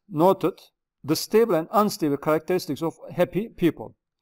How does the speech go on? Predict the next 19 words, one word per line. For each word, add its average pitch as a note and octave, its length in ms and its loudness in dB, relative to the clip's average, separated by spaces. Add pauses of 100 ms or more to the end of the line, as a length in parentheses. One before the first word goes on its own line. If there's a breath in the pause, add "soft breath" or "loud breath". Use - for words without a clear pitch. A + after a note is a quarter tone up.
(300)
Myers F#3+ 380 2
ise D#3+ 400 -4
nelerden F3 480 4
haber C3 300 -2
vermiş, A#2+ 280 -8
neleri D#3 280 2
yazmış? D3+ 580 -2 (640)
Mutlu F3+ 400 0
insanların D#3+ 840 -2 (600)
stable, G3+ 640 2 (840)
kararlı, E3+ 600 6
istikrarlı D3+ 920 -2 (100)
veyahut D#3+ 380 2
da - 160 -2 (140)
unstable, E3+ 600 -2
kararsız, D#3+ 520 2
istikrarsız, D#3 680 -2
istikrarsız. - 1300 -4 (1040)
Evet. C#3+ 440 -2